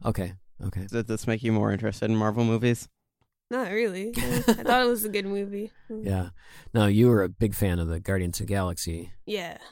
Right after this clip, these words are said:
Speaker 2: You're just sad that it ended.
Speaker 3: No, I just only like Guardians of the Galaxy.
Speaker 1: Ah, okay. So you were nice to come along with us then. I think I heard you laugh a few times.
Speaker 2: Yeah.
Speaker 3: Yeah, I thought the cats were funny.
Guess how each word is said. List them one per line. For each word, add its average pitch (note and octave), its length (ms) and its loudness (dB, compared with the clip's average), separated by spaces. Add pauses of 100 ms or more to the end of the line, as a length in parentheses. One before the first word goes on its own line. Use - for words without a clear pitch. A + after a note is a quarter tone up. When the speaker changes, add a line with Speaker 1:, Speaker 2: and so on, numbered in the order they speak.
(180)
Speaker 2:
You're A#2+ 120 0
just A#2+ 220 0
sad G#2+ 200 2
that G2 140 0
it G2 100 -4
ended. G#2+ 340 0 (360)
Speaker 3:
No, C4 220 0
I G#3 220 -4
just A3+ 280 -6
only A3 240 0
like G#3 220 -2
Guardians G3+ 480 -4
of G3 100 -6
the F#3 100 -8
Galaxy. F#3 580 -4
Speaker 1:
Ah, E2+ 260 -4 (240)
okay. G#2+ 300 -8 (920)
So - 160 2
you D3 160 8
were B2 80 4
nice F2+ 220 -2
to - 80 -2
come G2 180 -2
along E2 240 -4
with E2 160 -6
us - 140 -8
then. - 260 -6 (1300)
I F3+ 40 -8
think G#3 180 -2
I A#2+ 80 2
heard G#2 180 2
you F#2 80 2
laugh F2+ 300 0
a F2+ 40 -4
few F#2 220 -2
times. E2 500 -8
Speaker 2:
Yeah. B2+ 200 -2 (400)
Speaker 3:
Yeah, A3 220 0
I - 20 -6
thought B3+ 220 -6
the G3+ 60 -6
cats G#3+ 340 -6
were G3 80 -10
funny. G3+ 380 -14